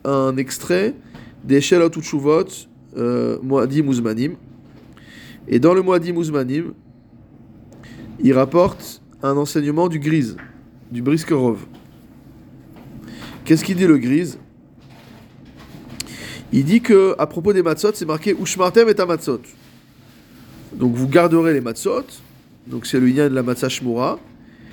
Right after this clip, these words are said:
et ça inclut tout type de, d'action, d'accord ? C'est le fait qu'on su-, qu'on surveille le grain à partir de la ktira, à partir de la récolte, et après, et cetera. Et à chaque, à chaque étape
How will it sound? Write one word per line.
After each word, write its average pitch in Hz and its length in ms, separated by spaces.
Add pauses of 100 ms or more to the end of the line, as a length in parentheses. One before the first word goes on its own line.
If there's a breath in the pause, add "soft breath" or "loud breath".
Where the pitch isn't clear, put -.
(240 loud breath)
et - 80
ça 180 200
inclut 233 280
tout 269 160
type 269 300
de, 202 200
d'action, 190 520 (240)
d'accord ? 190 440 (520 loud breath)
C'est - 160
le 143 100
fait 165 180
qu'on 147 120
su-, 147 220 (280)
qu'on 135 240
surveille 143 360
le 139 100
grain 151 320
à 147 60
partir 139 320
de 123 40
la 120 80
ktira, 143 440
à 151 40
partir 120 260
de 120 60
la 110 80
récolte, 180 720 (480 loud breath)
et 120 100
après, 180 460
et - 40
cetera. 156 540
Et 160 40
à 139 80
chaque, 202 320
à 143 320
chaque 175 280
étape 185 420